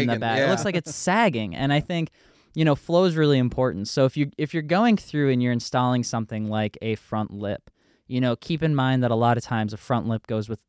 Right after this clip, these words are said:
Speaker 1: additional components, side skirts, rear bumper, maybe a diffuser if you have it. And then typically a duckbill, a lip, or a wing are usually going to complement that, 'cause the whole point of a splitter or diffuser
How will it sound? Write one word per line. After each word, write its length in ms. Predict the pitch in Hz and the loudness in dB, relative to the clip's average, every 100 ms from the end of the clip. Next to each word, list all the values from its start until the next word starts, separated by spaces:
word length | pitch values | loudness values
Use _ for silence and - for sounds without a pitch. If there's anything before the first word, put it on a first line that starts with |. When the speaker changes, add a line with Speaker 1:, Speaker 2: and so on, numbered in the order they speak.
| - | -12
Speaker 1:
additional 460 | 123 117 - 110 | -6 -6 -4 -8
components, 580 | 104 104 110 101 82 - _ | -8 -8 -6 -6 -8 -16 _
side 320 | - 139 123 | -4 -2 0
skirts, 400 | - 120 110 - _ | -2 -4 -6 -8 _
rear 200 | 123 131 | -2 0
bumper, 520 | 107 113 104 110 107 - | 2 0 0 -4 -4 -4
maybe 320 | 120 123 123 | 0 2 2
a 40 | |
diffuser 520 | 117 113 117 117 110 107 | 0 -2 -4 -4 -4 -6
if 100 | 104 | -6
you 80 | 104 | -8
have 260 | 104 104 | -4 -2
it. 140 | 104 - _ _ | -4 -8 _ _
And 80 | 120 | -6
then 120 | 117 | -6
typically 600 | - 175 147 - 110 110 - _ _ | -2 -4 -4 -8 -10 -10 -12 _ _
a 80 | 120 | -14
duckbill, 640 | 110 135 - 127 113 110 - | -2 -2 -2 -6 -4 -6 -10
a 60 | |
lip, 380 | 110 117 120 - - | -8 -2 -2 -4 -16
or 160 | 110 107 | -10 -8
a 60 | |
wing 440 | 110 151 139 117 110 | 0 2 2 2 -2
are 100 | 117 | -6
usually 380 | 117 139 127 127 | -4 -4 -2 -4
going 160 | 120 107 | -2 -4
to 60 | |
complement 640 | - - 156 127 110 104 107 | -6 -2 -2 0 -2 -2 -4
that, 200 | 92 - | -8 -8
'cause 120 | 123 | -4
the 80 | 127 | 2
whole 180 | 160 | 2
point 320 | 147 - 185 175 | 0 -2 0 0
of 80 | 127 | 0
a 60 | |
splitter 600 | 117 - - 160 139 117 | -4 -10 -4 -2 0 0
or 40 | 120 | 0
diffuser 580 | 113 - 175 135 117 | -4 -4 -2 0 0